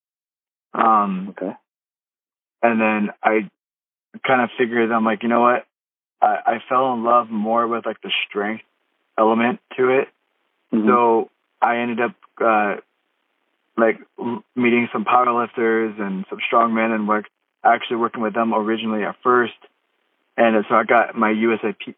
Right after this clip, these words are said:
Speaker 1: my U S P A certification for, like, powerlifting coaching. And,
Speaker 2: Okay.
Speaker 1: and then I realized that a lot of my guys have mobility issues. So I'm like,
Speaker 2: Mm-hmm.
Speaker 1: "Okay, what can I do to fix that?" I learned, and I became, and I got my C,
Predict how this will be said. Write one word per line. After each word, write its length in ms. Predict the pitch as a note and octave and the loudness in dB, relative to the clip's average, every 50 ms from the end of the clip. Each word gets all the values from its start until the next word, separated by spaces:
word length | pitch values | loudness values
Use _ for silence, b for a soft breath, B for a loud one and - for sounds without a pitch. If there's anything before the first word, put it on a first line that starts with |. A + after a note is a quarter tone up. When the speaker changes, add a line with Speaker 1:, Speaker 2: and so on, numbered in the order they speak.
| _ - | _ -6
Speaker 1:
my 120 | G#2+ G#2+ | -6 -4
U 280 | G#2 G#2 A2 B2 B2 A#2 | -4 -2 0 2 0 0
S 80 | A2 - - | 0 -4 -10
P 180 | - A#2 A2+ | -6 -2 0
A 140 | A2+ A#2+ A2+ | 0 0 0
certification 760 | - - G#2+ - G#2 - - G#2+ - - - G#2+ - G3+ G3+ - _ _ _ _ _ _ _ _ | -4 -6 -10 -10 -10 -6 -4 -4 -4 -4 -6 -6 -6 -6 -8 -10 _ _ _ _ _ _ _ _
for, 100 | - A2+ | 0 0
like, 140 | G#2 G2+ - | 0 0 0
powerlifting 500 | - A#2+ B2+ B2+ A#2+ A2 - - G2+ G2 | -2 -2 0 0 0 -2 -4 -6 -10 -10
coaching. 460 | G#2+ G#2 G2 - - G2+ G2 G2 G2 _ _ _ _ _ _ _ _ _ _ _ _ _ _ _ _ A2+ | -8 -8 -8 -8 -8 -10 -10 -12 -14 _ _ _ _ _ _ _ _ _ _ _ _ _ _ _ _ 0
And, 460 | A#2+ A#2+ A#2 A2+ A2 G#2+ G#2 G#2 - | 2 2 4 2 2 2 2 0 0
Speaker 2:
Okay. 500 | - _ - - _ _ _ _ - - _ _ _ _ _ _ | -4 _ -20 -20 _ _ _ _ -14 -14 _ _ _ _ _ _
Speaker 1:
and 140 | B2 A#2 A#2 | 0 0 2
then 120 | A2 A2 | 2 2
I 100 | - - | 4 4
realized 580 | A2 G#2+ A2 B2 C3+ C3+ B2+ B2+ B2 A#2 A2+ A2 | 4 4 4 4 4 4 4 4 2 2 2 0
that 100 | A#2+ F#2+ | 0 0
a 60 | G#2+ | 2
lot 160 | A2+ A#2 A#2+ | 2 2 0
of 60 | A#2+ A2+ | 0 0
my 120 | A2 A2 | -2 0
guys 200 | G#2 A2+ A2 G#2 | 0 0 -2 -2
have 120 | A2+ G#2 G2+ | -4 -6 -4
mobility 540 | G#2 G2 F#2+ F#2+ A#2 A#2 A#2 A#2 G2+ F#2 E2 | -4 -4 -4 -2 -2 0 0 0 0 -2 -4
issues. 340 | - F#2 - - - _ _ _ _ _ _ _ _ _ _ _ _ _ _ _ _ _ _ _ _ _ _ _ | -6 -8 -8 -10 -14 _ _ _ _ _ _ _ _ _ _ _ _ _ _ _ _ _ _ _ _ _ _ _
So 80 | - B2 | 0 2
I'm 100 | A#2+ A#2+ | 4 4
like, 140 | A#2 A2 | 4 4
Speaker 2:
Mm-hmm. 240 | G2 - G2 - A2+ | 2 2 0 2 2
Speaker 1:
"Okay, 600 | G#2 G2+ G2+ G#2+ A2+ - - _ _ - G#2+ F#2+ | 2 2 2 0 -2 -6 -12 _ _ -16 -8 -2
what 200 | G#2 A2 G#2 - | 0 0 0 0
can 160 | - A2+ G#2+ | 0 0 0
I 80 | G#2+ G#2 | 2 2
do 260 | G2+ G#2+ G#2 G#2+ G#2 | 2 2 2 2 2
to 180 | G2+ G2+ G2 F2+ - - | 2 0 0 -2 0 0
fix 200 | C#3 C3 - - - | 0 0 0 -4 -6
that?" 240 | - G2+ F#2+ F#2+ - - _ _ _ _ _ _ _ _ _ _ _ _ - | -4 -2 -2 -2 -4 -8 _ _ _ _ _ _ _ _ _ _ _ _ -2
I 120 | - A2 A2+ | 0 2 4
learned, 480 | A2+ A#2+ B2+ B2+ B2+ B2+ B2 B2 A#2 - | 4 4 4 2 2 0 0 -2 -4 -4
and 100 | - A#2 | -2 0
I 180 | A2+ A2 G#2+ G#2+ | 0 2 2 0
became, 360 | G2 - A2 - - C3 A#2 | -2 -4 -8 -8 -4 -2 -2
and 180 | A2 - A2+ A2 | 0 0 2 0
I 60 | A2 | 2
got 240 | G#2 A#2 A2 - F#2+ | 4 2 2 2 2
my 260 | G#2 A2 G#2+ G#2 G2 - - - | 2 0 0 0 -2 -8 -8 -4
C, 240 | B2 A#2 A2+ G#2+ | -2 -2 -2 -4